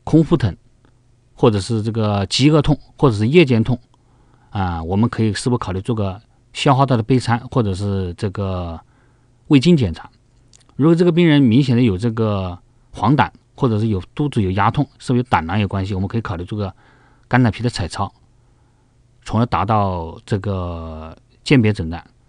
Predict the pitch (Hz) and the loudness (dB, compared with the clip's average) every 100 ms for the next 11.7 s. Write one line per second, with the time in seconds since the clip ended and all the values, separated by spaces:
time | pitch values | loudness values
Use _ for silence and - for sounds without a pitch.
0 | _ _ _ 123 120 131 127 151 135 110 | _ _ _ 0 0 0 0 2 4 4
1 | 90 98 147 117 113 98 - 120 127 131 | 2 0 0 2 2 2 0 2 2 2
2 | 120 117 113 104 113 92 - 98 113 120 | 0 0 0 0 -2 -4 -4 -4 -2 -2
3 | 113 113 82 92 101 80 123 107 _ _ | -2 -2 -4 -4 -6 -4 -2 -2 _ _
4 | - 110 104 127 - 90 - - _ _ | -8 -6 -4 -4 -6 -12 -16 -18 _ _
5 | _ 110 98 85 104 - 78 78 95 92 | _ 0 0 -2 -4 -4 -8 -6 -10 -8
6 | - 101 101 101 90 _ _ _ _ _ | -6 -4 -2 -4 -6 _ _ _ _ _
7 | _ - 90 85 98 107 113 98 _ _ | _ -8 -6 -2 0 0 -2 -8 _ _
8 | _ _ _ _ - 87 - 175 - _ | _ _ _ _ -12 -8 -6 -8 -10 _
9 | _ _ 113 117 135 127 147 107 - _ | _ _ -2 0 0 2 2 2 -4 _
10 | _ _ _ _ _ _ - 160 113 139 | _ _ _ _ _ _ 2 4 6 4
11 | 123 117 107 120 110 104 113 | 4 2 2 0 0 -2 -4